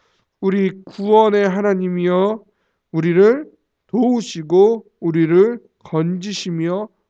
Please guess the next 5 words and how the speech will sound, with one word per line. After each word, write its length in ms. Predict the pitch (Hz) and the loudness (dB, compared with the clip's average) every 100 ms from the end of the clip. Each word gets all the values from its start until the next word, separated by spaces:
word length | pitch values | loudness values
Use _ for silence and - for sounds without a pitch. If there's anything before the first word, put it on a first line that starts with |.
| _ | _
우리 300 | 165 165 170 | -8 -6 -6
죄를 500 | 156 147 156 190 190 _ _ _ | -8 -8 -8 -10 -12 _ _ _
사하소서"라고 1400 | - 220 208 196 196 180 185 180 165 147 143 139 147 165 - _ _ _ | -20 -14 -12 -12 -12 -12 -8 -8 -8 -10 -12 -12 -12 -12 -16 _ _ _
간구하고 800 | - - 139 139 147 160 151 131 | -20 -16 -14 -14 -12 -10 -10 -14
있습니다. 420 | 135 _ 131 _ | -18 _ _ _